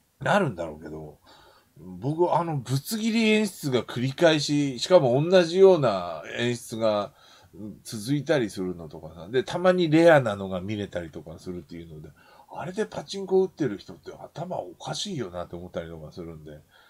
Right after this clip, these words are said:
まあ、そんな中で、とんでも設定で、エヴァンゲリオンと、うーん、ゴジラが、がやるやつを見たと。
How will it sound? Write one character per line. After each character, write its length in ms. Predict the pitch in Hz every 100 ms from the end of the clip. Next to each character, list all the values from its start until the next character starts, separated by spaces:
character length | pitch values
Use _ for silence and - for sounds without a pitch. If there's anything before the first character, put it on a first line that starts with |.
| _
ま 280 | 127 123 87
あ、 40 | 92
そ 140 | 147
ん 40 | 151
な 120 | 139
中 320 | 151 127 110
で、 320 | 135 135 98 _ _ -
と 140 | 139
ん 60 | 123
で 100 | 127
も 160 | 120
設 200 | 123 110
定 240 | - 101 107
で、 280 | 190 175 - _ _
エ 100 | 107
ヴ 40 | 101
ァ 160 | 101
ン 60 | 101
ゲ 140 | 101
リ 160 | 92 95
オ 80 | 95
ン 80 | 110
と、 380 | 240 226 131 _ - _ -
う 80 | 90
ー 800 | 87 76 73 69 69 69 71 76
ん、 40 |
ゴ 160 | 95 90
ジ 120 | 87
ラ 140 | 80
が、 400 | 85 82 80 78
が 320 | 80 78 76
や 180 | 82 85
る 100 | 85
や 140 | 85 -
つ 140 | -
を 60 | 71
見 180 | 95
た 100 | 185
と。 160 | -